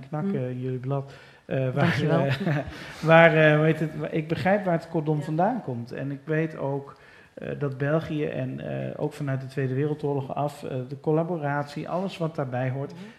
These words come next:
Speaker 1: Ik begrijp die constellatie en ik begrijp ook die emotie. Die snap ik heel goed. Maar aan de andere kant, we leven bijna in tweeduizend twintig.
Speaker 2: Mhm.
Speaker 1: Eh, er is een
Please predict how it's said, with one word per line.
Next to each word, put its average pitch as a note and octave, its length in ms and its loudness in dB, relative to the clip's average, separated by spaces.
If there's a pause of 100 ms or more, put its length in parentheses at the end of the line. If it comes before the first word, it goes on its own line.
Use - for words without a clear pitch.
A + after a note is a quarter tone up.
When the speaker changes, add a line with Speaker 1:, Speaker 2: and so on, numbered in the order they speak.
Speaker 1:
Ik - 180 -10
begrijp E3 440 -2
die D#3+ 120 -8
constellatie D#3 680 -2
en B2 60 -4
ik B2+ 100 -6
begrijp D#3+ 400 0
ook C#3+ 180 -6
die D3 120 -4
emotie. C3 580 -2 (400)
Die B2 120 -8
snap - 280 -4
ik D3 100 -8
heel A2+ 220 -6
goed. - 200 -12 (360)
Maar B2+ 100 -2
aan B2+ 60 -2
de C3+ 60 -4
andere E3 260 -4
kant, C3+ 420 -6
we B2 100 -4
leven C3+ 460 -2 (440)
bijna D#3 340 0
in B2+ 80 0
tweeduizend A#2+ 500 -4
twintig. D3 440 -8 (640)
Speaker 2:
Mhm. - 120 -14
Speaker 1:
Eh, C3+ 180 -4
er C#3 60 0
is C#3+ 100 -2
een C3+ 160 -8